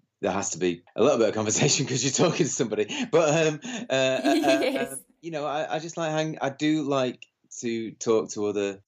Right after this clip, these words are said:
Speaker 1: artists and musicians, and, and, um, I find myself, uh, more comfortable, uh, talking to people who, who make records and, uh,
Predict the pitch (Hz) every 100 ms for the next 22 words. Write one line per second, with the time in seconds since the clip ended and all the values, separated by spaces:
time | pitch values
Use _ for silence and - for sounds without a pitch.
0 | _ 98 98 113 110 - - 90 87 95
1 | 95 101 - 104 107 107 95 90 85 95
2 | 95 98 95 98 - 110 101 92 101 -
3 | - - 98 95 - - - 101 92 104
4 | - 90 95 92 - - - - - -
5 | - _ _ 104 95 92 113 98 87 -
6 | 95 95 92 95 95 92 92 90 - 92
7 | - 90 90 90 - - - 92 90 87